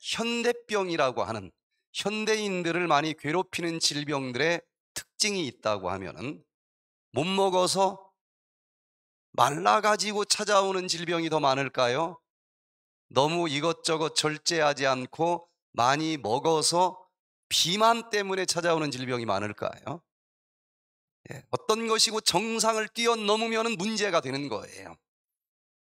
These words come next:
현대인들은 먹거리가 너무 풍족해요.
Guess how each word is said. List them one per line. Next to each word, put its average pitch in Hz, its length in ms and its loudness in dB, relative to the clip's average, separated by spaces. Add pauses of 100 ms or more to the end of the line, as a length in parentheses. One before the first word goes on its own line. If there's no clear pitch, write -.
(600)
현대인들은 165 840 -2 (520)
먹거리가 202 720 2
너무 180 160 0
풍족해요. 131 720 -10